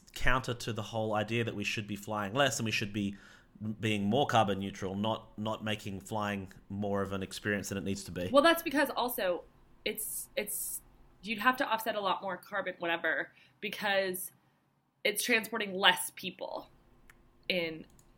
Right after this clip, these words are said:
Speaker 2: a bigger
Speaker 1: Mm-hmm.
Speaker 2: device or a bigger
Speaker 1: Yes,
Speaker 2: thing.
Speaker 1: yeah, 'cause it's like, it's the same plane
Speaker 2: Long
Speaker 1: going, but with less
Speaker 2: distance,
Speaker 1: people on
Speaker 2: yeah.
Speaker 1: it. Yeah.
Speaker 2: Which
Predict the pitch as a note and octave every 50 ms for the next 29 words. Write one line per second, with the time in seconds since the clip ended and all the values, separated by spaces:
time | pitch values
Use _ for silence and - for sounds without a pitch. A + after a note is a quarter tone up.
0 | - - E3 - F3+ F3 E3+ E3+ D#3 D3+ C#3 C3 C3 B2 C3 - E3+ - D#3 D3+
1 | D#3 D#3+ D3+ - - - - - - - - - - - - - E3 D#3+ E3 D#3
2 | D#3 D#3 D3+ C#3 D#3 C#3 A#2 - - - F3 C#3 A#2+ A2 G2+ - B2+ A2+ B2 A#2
3 | - - A#2+ A2 A2+ - C#3 - - - - - - C3+ B2+ B2+ B2 A#2 A2 G2+
4 | - - C3+ B2+ B2 A#2 G#2+ G#2+ G2+ G2+ G2+ G2+ G2+ G2+ G2+ - - A2 - -
5 | - A2+ A2 A2 G2+ G2 F#2+ F#2 D2+ - - - - - - - A2 G#2 G2 F#2+
6 | F#2+ F#2+ - - D#4 D#4 - - -